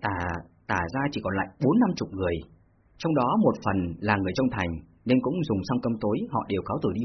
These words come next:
về. Chỉ còn lại vài người bạn thân của Tả Trường Tiếu lưu lại, cùng bàn bạc chuyện đi tìm Tả Chi Nhai. Hàn Tiểu Tranh là khách ở xa nên cũng được mời ở lại. À, gã cũng không từ chối.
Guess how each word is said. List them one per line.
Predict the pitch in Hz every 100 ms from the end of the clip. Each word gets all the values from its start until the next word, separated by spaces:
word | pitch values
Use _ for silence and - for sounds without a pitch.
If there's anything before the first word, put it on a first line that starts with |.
| 104
về. | 92 80 - _ _ _ -
Chỉ | 117
còn | 107 98
lại | 92 104 104
vài | 101
người | 98 90 107
bạn | 104 -
thân | 127 123
của | 113 90 82 -
Tả | 95 78
Trường | 95 92
Tiếu | 98 104
lưu | 151 117
lại, | 107 85 - _ -
cùng | 127 110 95
bàn | 104 82
bạc | 98 87 -
chuyện | - -
đi | 131 120
tìm | 101 82 -
Tả | 92 -
Chi | -
Nhai. | 98 104 101 101 - _ _ _ _ _ _ _ _ _ _ _ _ _ _ _ _ _ _ _ - - - -
Hàn | 127 131 127
Tiểu | 107
Tranh | 151 156
là | 131 -
khách | 214
ở | 110 87 -
xa | 139 143 131 - _ -
nên | 127 127
cũng | 156 185
được | 107 101
mời | 90 87
ở |
lại. | 92 95 - - _ _ _ _ _ _ _ _ -
À, | 104 110
gã | 127 156 175
cũng | 170
không | 151 151 143 143
từ | 143 123
chối. | 113